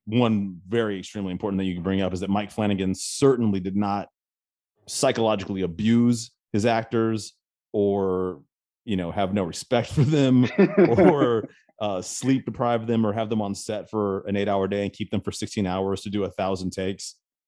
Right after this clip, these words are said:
Speaker 1: And that's what he did. And that's what Stanley Kubrick did to Shelley Duvall, is 'cause he was like,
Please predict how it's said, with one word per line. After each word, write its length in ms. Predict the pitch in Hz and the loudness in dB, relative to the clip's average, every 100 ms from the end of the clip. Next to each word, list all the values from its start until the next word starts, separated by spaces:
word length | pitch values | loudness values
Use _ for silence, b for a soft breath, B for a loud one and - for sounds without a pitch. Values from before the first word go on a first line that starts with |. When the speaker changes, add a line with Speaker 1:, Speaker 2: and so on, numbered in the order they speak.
| _ | _
Speaker 1:
And 100 | 127 | 4
that's 140 | 120 135 | 4 6
what 120 | 135 | 6
he 60 | 123 | 6
did. 180 | 120 107 | 4 4
And 160 | 104 | 2
that's 160 | 110 - | 2 0
what 220 | 101 92 | -2 -2
Stanley 240 | - 113 | -2 -2
Kubrick 300 | 101 107 92 | -2 -2 0
did 140 | 127 113 | 0 -2
to 60 | |
Shelley 280 | 107 107 95 | -2 -2 -2
Duvall, 480 | 92 85 80 78 - _ _ _ - | -4 -4 -8 -10 -14 _ _ _ -4
is 280 | 92 85 - | -4 -4 -6
'cause 180 | 113 104 | -2 0
he 120 | 101 | 0
was 180 | 92 90 | 0 -2
like, 220 | 87 | -6